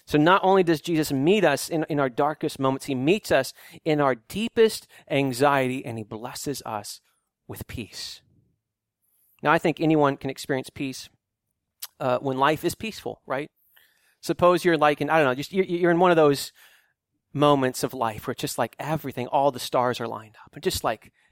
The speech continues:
everything's great. And maybe you're even, like, in one of those spa kind of places, and they've got that kind of chill music going. And, you know, anyone can experience peace in a sense in that kind of situation, right? But what about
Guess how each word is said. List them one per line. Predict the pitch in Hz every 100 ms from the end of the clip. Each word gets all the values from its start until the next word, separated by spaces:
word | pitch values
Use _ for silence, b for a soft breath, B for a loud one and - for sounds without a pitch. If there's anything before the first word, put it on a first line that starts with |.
| _
everything's | - 170 175 156 135
great. | 143
And | 147
maybe | 175 190
you're | 165
even, | 165 151
like, | 135
in | 147
one | 147
of |
those | 123
spa | - - 131 139
kind | - 147
of | -
places, | 127 127 - 135 -
and |
they've | 113 - b b b _
got | 135 -
that | 143 131
kind | - 123
of |
chill | - - 139
music | 123 127 127 131
going. | 127 127 123 123 110
And, | 107 - b b b b b
you | 165 208
know, | 208 208 -
anyone | 254 285 233 214
can | - 190
experience | - - 175 - -
peace | - 214 202 -
in | - 151
a |
sense | 143 151 135 -
in | - 151
that | 147 156 -
kind | - 147 135
of | -
situation, | - 151 202 185 196 - 127
right? | 117 - _ _ _ _ _ _ _ -
But | 175
what | 147 185 269
about | 269 165 143 143